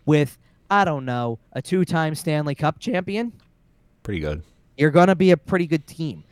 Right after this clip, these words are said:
Speaker 1: So I got a little frustrated with people acting like, like, I turned, this is why
Speaker 2: Like
Speaker 1: I,
Speaker 2: the
Speaker 1: this
Speaker 2: Flames are still bad.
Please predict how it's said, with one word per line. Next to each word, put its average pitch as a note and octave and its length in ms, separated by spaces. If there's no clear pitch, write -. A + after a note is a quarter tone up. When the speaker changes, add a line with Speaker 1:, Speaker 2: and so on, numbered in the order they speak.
Speaker 1:
So C#3 420
I D#3+ 100
got A#3+ 180
a B3+ 40
little G3 200
frustrated D3 600
with C#3 100
people D#3 280
acting D#3+ 360
like, C#3+ 260
like, D3+ 280
I G3+ 120
turned, G#3+ 220
this F3+ 160
is F3+ 80
why F#3 140
Speaker 2:
Like D#3+ 60
Speaker 1:
I, D#3+ 40
Speaker 2:
the D#3 60
Speaker 1:
this D#3 80
Speaker 2:
Flames F2+ 240
are E2 60
still D#2+ 220
bad. C#2+ 480